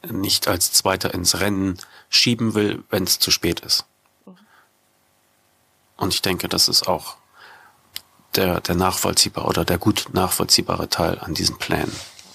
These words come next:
Speaker 2: Okay, also wie gesagt, äh, Smartsteuer gibt's schon. Mal gucken, wie dann, äh, der, äh,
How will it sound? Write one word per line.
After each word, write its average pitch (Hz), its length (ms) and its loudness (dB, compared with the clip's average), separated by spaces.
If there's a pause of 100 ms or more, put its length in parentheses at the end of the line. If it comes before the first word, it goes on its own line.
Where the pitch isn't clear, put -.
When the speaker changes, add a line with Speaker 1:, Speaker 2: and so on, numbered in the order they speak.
(460)
Speaker 2:
Okay, - 280 -10
also 185 200 2
wie 190 60 4
gesagt, - 360 0 (260)
äh, 170 260 0
Smartsteuer 185 560 2
gibt's - 240 0
schon. 202 240 0 (320)
Mal 185 140 -4
gucken, - 320 -10 (1000)
wie 143 140 2
dann, 127 240 2
äh, 117 320 -2 (400)
der, - 180 4 (140)
äh, 117 300 4